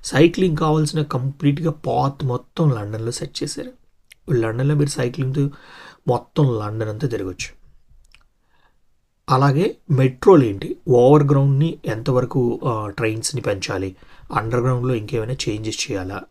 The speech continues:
అవన్నీ ఆయన కంట్రోల్‌లో ఉంటాయి. ఫండ్స్ అవన్నీ గవర్నమెంట్ తెచ్చుకున్నా మొత్తం మీద వాటి డెవలప్‌మెంట్‌ని వాళ్ళు కాదనలేరు కాబట్టి డెడికేటెడ్‌గా ఆయన పనిచేస్తూ వాటికి సంబంధించిన నిధులు అవన్నీ తీసుకొచ్చి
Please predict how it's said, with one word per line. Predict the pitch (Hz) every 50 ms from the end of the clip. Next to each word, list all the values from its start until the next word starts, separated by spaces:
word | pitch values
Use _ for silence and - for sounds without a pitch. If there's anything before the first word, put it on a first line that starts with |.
| _
అవన్నీ | - 156 190 196 190 285 294
ఆయన | 294 262 160
కంట్రోల్‌లో | 131 - 135 117 113 127 123 120 113 104
ఉంటాయి. | 92 92 - - - _ _ _ _ _ - - - - - _
ఫండ్స్ | - - 131 - 143 160 -
అవన్నీ | 185 170 170 170 175
గవర్నమెంట్ | 151 143 143 151 156 165 165 160
తెచ్చుకున్నా | 156 151 143 - - 175 165 226 - - - -
మొత్తం | 180 156 151 - 226
మీద | 190 202 202
వాటి | 269 220 170 147 143
డెవలప్‌మెంట్‌ని | 127 123 127 143 151 160 156 - 190 147 143 175
వాళ్ళు | 175 156 143
కాదనలేరు | - - 113 107 117 123 135 127 127 117 107 104
కాబట్టి | 104 98 104 104 - 233
డెడికేటెడ్‌గా | 180 147 135 135 139 170 165 - 180 175 - - 165 170 196
ఆయన | 175 147 127
పనిచేస్తూ | - - 110 110 120 - - 110 101 - - - 190 330 - - - - _ _ - - - - - - - - - -
వాటికి | - 190 151 - -
సంబంధించిన | - - - 143 147 143 139 139 131 - - 123 113
నిధులు | 113 113 117 120 135 147
అవన్నీ | 131 110 113 110 139 - -
తీసుకొచ్చి | - 120 110 - - 123 - - - 294 381 392